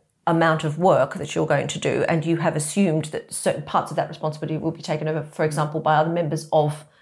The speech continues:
the professional team, then you've got that. And the client can, can't come back to you at that point and go, "But I thought you were doing that." And at which point you then have to have the awkward conversation with them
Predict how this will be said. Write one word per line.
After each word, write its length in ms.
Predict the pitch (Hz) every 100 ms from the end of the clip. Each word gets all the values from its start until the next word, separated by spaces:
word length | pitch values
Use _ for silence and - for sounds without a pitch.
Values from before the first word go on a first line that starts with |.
| _
the 60 | 175
professional 460 | 180 - 151 156 156
team, 420 | 214 180 101 196 - - -
then 180 | 175 170
you've 220 | 175 175
got 240 | 214 208
that. 160 | - -
And 80 | 160
the 40 |
client 280 | - 190 -
can, 320 | 208 170 151 -
can't 220 | 233 226
come 140 | 196
back 160 | 156 -
to 80 | 175
you 40 |
at 80 | -
that 200 | - -
point 180 | 156 -
and 80 |
go, 240 | 156 156 156 - - -
"But 100 | 466
I 40 | 294
thought 240 | - 233
you 100 | 403
were 60 | 277
doing 240 | 180 160
that." 320 | 151 - - - _ _
And 380 | 180 180 - -
at 100 | -
which 140 | 160 -
point 160 | 165
you 100 | 165
then 140 | 170 170
have 140 | 156
to 60 | 147
have 100 | 151
the 80 | 170
awkward 240 | 165 156
conversation 560 | - 156 151 151 156 156
with 140 | 151
them 280 | 151 147